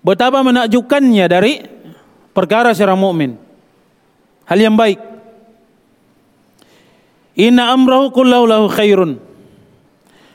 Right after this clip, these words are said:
Sesungguhnya perkaranya seluruhnya adalah kebaikan.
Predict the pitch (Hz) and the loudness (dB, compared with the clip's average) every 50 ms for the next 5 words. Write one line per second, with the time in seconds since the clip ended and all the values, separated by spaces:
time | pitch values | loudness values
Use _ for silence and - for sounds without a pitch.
0 | _ - - 175 147 208 214 214 240 254 254 269 285 285 277 240 - - 92 90 | _ -4 -4 -2 0 0 2 2 2 2 2 0 0 -2 -4 -8 -12 -16 -20 -20
1 | - - - 165 156 - - _ _ _ _ _ _ _ _ _ _ 202 202 190 | -20 -20 -20 -20 -20 -20 -20 _ _ _ _ _ _ _ _ _ _ -2 -2 0
2 | 214 220 226 247 262 262 269 269 269 277 262 269 269 - - - - - _ _ | 0 0 0 0 2 2 2 0 0 -4 -6 -10 -16 -20 -20 -20 -20 -20 _ _
3 | _ _ _ _ _ _ _ _ _ _ - - - 208 208 214 226 247 254 254 | _ _ _ _ _ _ _ _ _ _ -16 -4 -2 0 2 2 2 2 2 2
4 | 254 233 226 226 240 240 226 233 208 202 214 226 220 208 - - 180 156 131 | 2 2 0 0 0 0 0 -2 0 0 2 0 0 0 0 -2 -2 -4 -4